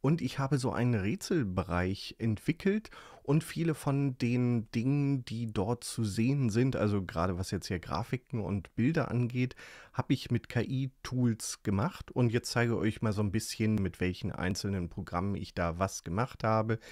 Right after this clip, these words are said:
wie quasi so die Verarbeitungskette ist von dem einen zum nächsten und so weiter bis zum fertigen Ergebnis. Erstmal zu dem Szenario. Sowas muss natürlich, wenn man so einen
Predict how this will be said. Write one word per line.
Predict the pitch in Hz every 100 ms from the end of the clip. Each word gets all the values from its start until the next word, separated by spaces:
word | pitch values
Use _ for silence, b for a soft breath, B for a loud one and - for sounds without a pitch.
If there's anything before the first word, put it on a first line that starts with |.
| B B B
wie | 107 110 113
quasi | - 110 104 104
so | 98 113
die | 98
Verarbeitungskette | 90 - 104 113 113 113 - - 104 101
ist | 85 98
von | - 107
dem | 107 95
einen | 87 101 113 120 113 -
zum | - 98
nächsten | 98 107 -
und | 82 95
so | 85
weiter | 87 92 107
bis | 95 -
zum | 110 101
fertigen | 85 - 104 117
Ergebnis. | 127 151 - - - - _ b -
Erstmal | 131 - - 139 135
zu | - 127
dem | 110 113 113 107
Szenario. | - 104 98 104 113 117 113 101
Sowas | 95 107 127 -
muss | 120 127
natürlich, | 117 - 127 120 110 -
wenn | 107
man | 110 98
so | 104 104
einen | 104 107 104 95